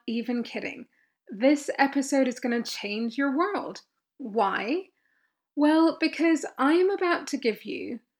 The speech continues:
one thing you need to do that is going to skyrocket your goals, that is going to help you achieve them, that is gonna help you get close to them.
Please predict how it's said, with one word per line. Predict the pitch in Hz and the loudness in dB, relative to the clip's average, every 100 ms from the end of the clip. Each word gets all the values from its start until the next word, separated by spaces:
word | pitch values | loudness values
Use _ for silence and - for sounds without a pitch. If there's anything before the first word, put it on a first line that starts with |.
| _ _ _ | _ _ _
one | 294 226 208 247 330 370 359 | -10 -4 2 6 8 6 2
thing | - 214 214 214 - | -2 -2 -2 -4 -6
you | 240 202 240 254 | -8 -4 0 2
need | 262 262 262 | 4 2 0
to | 247 | -4
do | 226 208 202 - | -2 -2 -4 -8
that | 208 | -8
is | 202 | -6
going | - 208 | -4 -6
to | 202 208 | -6 -10
skyrocket | - - - 269 294 311 233 208 202 202 - - - _ _ _ _ | -10 -14 0 2 4 4 2 -2 -6 -10 -12 -16 -18 _ _ _ _
your | 208 220 214 | -2 0 0
goals, | 180 185 - - - - - _ _ _ - | -2 -8 -8 -12 -16 -18 -20 _ _ _ 0
that | 247 | 4
is | 247 247 | 4 4
going | 247 240 | 0 0
to | 247 | -4
help | 208 - 269 277 277 | -6 -4 0 0 2
you | 311 | 2
achieve | 311 - 269 254 254 | 2 0 0 0 0
them, | 262 247 | -2 0
that | 214 | -2
is | 208 | -4
gonna | 220 196 | -4 -6
help | - 247 262 - | -2 -2 0 2
you | 294 | 2
get | 277 - | 2 0
close | 262 254 240 | -2 -2 -2
to | - | -6
them. | 208 202 202 202 | -6 -6 -8 -10